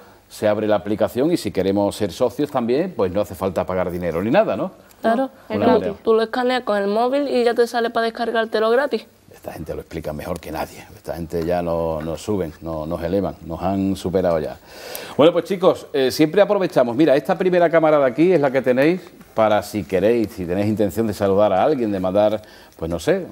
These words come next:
Speaker 1: bonitos deseos a quien queráis. Venga, cuando
Speaker 3: A
Speaker 1: queráis.
Speaker 3: nuestra familia.
Speaker 2: A nuestra, y a nuestra
Speaker 3: Muchos
Speaker 2: clase.
Speaker 3: besos. Y a nuestra clase, que nos
Speaker 2: Y a
Speaker 3: ha
Speaker 2: nu-,
Speaker 3: pedido que le saludemos.
Speaker 2: y a nuestro equipo.
Speaker 3: Nuestro equipo también.
Speaker 2: Saludos.
Speaker 1: Por cierto, que están ahora mismo, el clas-,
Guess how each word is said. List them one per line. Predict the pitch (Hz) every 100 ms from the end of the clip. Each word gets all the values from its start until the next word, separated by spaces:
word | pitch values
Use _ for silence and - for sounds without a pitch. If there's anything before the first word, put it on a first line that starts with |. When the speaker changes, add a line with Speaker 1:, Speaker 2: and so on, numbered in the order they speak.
| 64
Speaker 1:
bonitos | 87 87 90 104 113
deseos | 95 - 131 175 98
a | 90
quien | 90 85
queráis. | 87 95 78
Venga, | 98 -
cuando | 73 220
Speaker 3:
A |
Speaker 1:
queráis. | 226 226
Speaker 3:
nuestra | 233 214 214
familia. | 214 208 214 233 247
Speaker 2:
A |
nuestra, | 208 202 - -
y | 190
a | 202
nuestra | 196 196 196
Speaker 3:
Muchos | 185
Speaker 2:
clase. | 185 208 240
Speaker 3:
besos. | 202 269 254
Y | 254
a |
nuestra | 240 233 226
clase, | 226 220 233 240
que | 240
nos |
Speaker 2:
Y | 190
a |
Speaker 3:
ha |
Speaker 2:
nu-, | 190
Speaker 3:
pedido | 226 226
que | 220
le | 220
saludemos. | 220 220 233 262 214
Speaker 2:
y | -
a | 202
nuestro | 202 208
equipo. | 190 196 214 240 - - -
Speaker 3:
Nuestro | 220 208 208
equipo | 220 220
también. | 220 226 208
Speaker 2:
Saludos. | - 202 220 208 208 _ - _ _ - - - - - - -
Speaker 1:
Por | 101 98
cierto, | - 104 135 139 170 90 -
que | -
están | 104 - 120 151
ahora | 165
mismo, | 180 180
el | 175 147 101 _ -
clas-, | 123 143